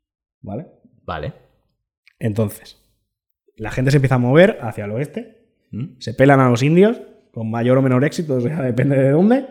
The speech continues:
Speaker 2: Otro, otro ejemplo de I más D.
Speaker 1: El que
Speaker 2: Hubo
Speaker 1: más.
Speaker 2: ideas, hubo ideas realmente
Speaker 1: <laughs> Hubo
Speaker 2: rompedoras.
Speaker 1: ideas de tremendo hijo de puta ahí,
Speaker 2: De
Speaker 1: ¿eh?
Speaker 2: hijo de puta,
Speaker 1: No,
Speaker 2: claro.
Speaker 1: no, estuvo, joder,
Speaker 2: Mm.
Speaker 1: ahí se trabajó, se trabajó el, se trabajó el ser cabrón, ¿eh?
Speaker 2: Sí.
Speaker 1: <laughs> La verdad,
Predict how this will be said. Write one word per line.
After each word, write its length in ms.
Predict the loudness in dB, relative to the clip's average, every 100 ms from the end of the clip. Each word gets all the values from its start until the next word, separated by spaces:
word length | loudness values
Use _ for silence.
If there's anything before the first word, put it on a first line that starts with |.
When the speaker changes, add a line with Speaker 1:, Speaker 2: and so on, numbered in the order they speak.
| -14
Speaker 2:
Otro, 280 | -16 -6 -4 -2 -4
otro 240 | -6 -8
ejemplo 320 | -4 -2 0
de 100 | -2
I 80 | -2
más 240 | -4 -8
D. 300 | -8 -8 -10 -20 _ _ _ _ _
Speaker 1:
El 120 | -8 -2
que 80 | 2
Speaker 2:
Hubo 100 | 2
Speaker 1:
más. 60 |
Speaker 2:
ideas, 480 | 4 6 6 4 -2
hubo 180 | -2 0
ideas 360 | 2 2 0 -2
realmente 360 | -4 -4 -4 0
Speaker 1:
<laughs> 40 |
Hubo 40 | 2
Speaker 2:
rompedoras. 420 | 4 6 6 6
Speaker 1:
ideas 200 | 6 6
de 80 | 6
tremendo 280 | 6 6 6
hijo 160 | 4 4
de 100 | 4
puta 340 | 4 6 6
ahí, 140 | 6 6
Speaker 2:
De 140 | 6
Speaker 1:
¿eh? 40 | 6
Speaker 2:
hijo 160 | 6
de 120 | 6 4
puta, 600 | 2 2 2 0 -8 -4
Speaker 1:
No, 140 | 2 4
Speaker 2:
claro. 200 | 4 4
Speaker 1:
no, 80 | 4
estuvo, 680 | 4 6 8 8 8 6
joder, 360 | 4 4 4 2
Speaker 2:
Mm. 120 | -4
Speaker 1:
ahí 120 | -2 2
se 120 | 4
trabajó, 340 | 6 4 2
se 100 | 2 4
trabajó 320 | 4 6 6
el, 340 | 8 8 6
se 120 | 2 4
trabajó 300 | 4 4 2
el 40 |
ser 140 | 2 2
cabrón, 380 | 4 4 4 2
¿eh? 100 | -2
Speaker 2:
Sí. 480 | -2 -2 -2 -4 -16 _ _ -6
Speaker 1:
<laughs> 320 | -2 0 0
La 160 | 2 4
verdad, 460 | 6 6 4 0